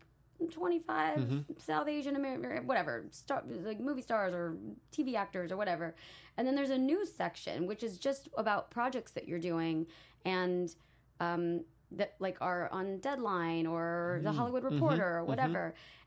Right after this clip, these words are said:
Speaker 1: And I just wanted to get a job that w-, warranted a news
Speaker 2: Publicity.
Speaker 1: article. <laughs> I just wanted to,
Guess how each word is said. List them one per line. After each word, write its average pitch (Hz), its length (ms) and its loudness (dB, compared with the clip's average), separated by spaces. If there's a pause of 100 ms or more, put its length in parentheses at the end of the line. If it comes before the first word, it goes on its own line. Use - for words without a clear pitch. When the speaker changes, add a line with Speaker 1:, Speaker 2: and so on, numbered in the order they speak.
Speaker 1:
And 208 120 -6
I 214 160 -6
just 294 400 -2
wanted 254 420 -2
to 233 60 -6
get 214 400 -2 (460)
a 208 80 -2 (340)
job 196 640 4
that 196 240 0 (300)
w-, 196 540 -10 (220)
warranted 214 800 0 (200)
a 208 120 0
news - 360 -4
Speaker 2:
Publicity. 170 400 8
Speaker 1:
article. - 380 4
<laughs> - 960 2
I 381 80 6
just 403 160 4
wanted 415 300 2
to, 359 120 2